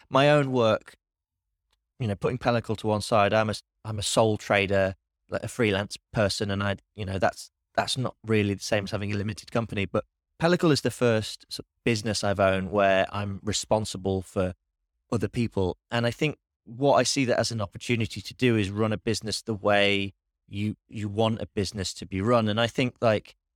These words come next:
the idea that, like, all these numbers and how things work should be secret is, is, I, it doesn't sit well with me. Um, the other thing we do is that we, that, you know, the edit-, the editorial team,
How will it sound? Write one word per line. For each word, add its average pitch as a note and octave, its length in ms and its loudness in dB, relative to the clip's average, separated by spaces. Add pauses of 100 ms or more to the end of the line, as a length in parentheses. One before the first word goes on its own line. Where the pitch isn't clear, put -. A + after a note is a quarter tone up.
(280)
the C3+ 100 4
idea C#3 480 4
that, A2+ 220 0 (200)
like, A#2 220 4 (220)
all B2 140 4
these A#2+ 200 0
numbers A#2 460 2
and G2+ 140 -2
how A2 180 0
things G#2+ 240 -6
work A2 200 2
should - 200 -10
be G2+ 100 -6
secret B2+ 640 2 (220)
is, A2 460 2
is, A2 240 -4 (320)
I, B2+ 100 4 (300)
it - 80 -6
doesn't E3+ 240 -2
sit - 320 -2
well C3 340 4
with G#2+ 180 0
me. F#2+ 320 -4 (460)
Um, A2 320 2
the C3 140 4
other D3 100 2
thing C3+ 200 2
we A#2+ 100 2
do A2 200 2
is G#2+ 180 0
that A2 200 0
we, A#2 300 0
that, - 180 -2
you A2+ 140 -4
know, G2+ 60 -2
the A2+ 140 0
edit-, A#2+ 200 0 (320)
the A#2+ 80 2
editorial A#2 420 2
team, G2+ 640 -2